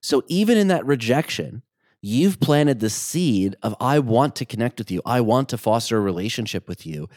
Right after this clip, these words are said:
that bumps you up the top of their list to invite in the future.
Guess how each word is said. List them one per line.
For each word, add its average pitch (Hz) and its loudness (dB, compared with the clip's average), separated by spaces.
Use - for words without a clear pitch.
that 110 0
bumps 165 2
you 151 4
up - -4
the 117 -6
top 123 -2
of 98 -4
their 160 4
list 95 0
to 120 0
invite 104 0
in 104 -2
the 95 -4
future. - -6